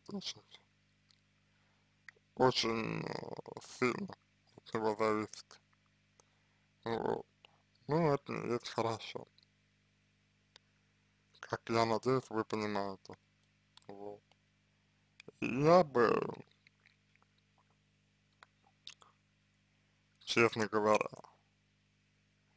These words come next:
вопрос поставил бы так,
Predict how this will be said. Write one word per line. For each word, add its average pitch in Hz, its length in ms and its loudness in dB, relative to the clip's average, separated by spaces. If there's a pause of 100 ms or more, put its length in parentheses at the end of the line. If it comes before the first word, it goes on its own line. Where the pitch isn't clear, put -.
(600)
вопрос 131 500 8
поставил 120 640 6
бы 113 160 0
так, - 500 -6